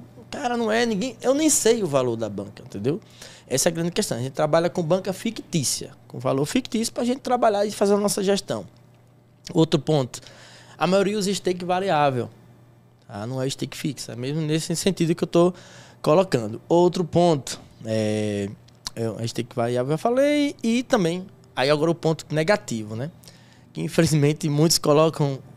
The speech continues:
é, tomou green, né? Maravilhoso, um por cento, colocou lá, beleza. Red, gestão de banca, galera. Gestão de banca.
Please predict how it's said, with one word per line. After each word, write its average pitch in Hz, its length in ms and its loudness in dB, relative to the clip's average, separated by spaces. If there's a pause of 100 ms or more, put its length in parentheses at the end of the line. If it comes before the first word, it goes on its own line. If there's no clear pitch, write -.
(120)
é, - 100 -20 (320)
tomou 254 380 4 (280)
green, 226 300 6
né? 240 220 2 (120)
Maravilhoso, 156 580 2
um - 20 -8
por 160 120 -10
cento, 226 280 -2
colocou 170 360 -2
lá, 185 120 -2
beleza. 139 420 -6 (220)
Red, 160 420 2 (320)
gestão 156 380 2
de 262 80 0
banca, 190 380 4
galera. 117 440 -2 (380)
Gestão 123 260 -10
de 202 80 -2
banca. 147 440 0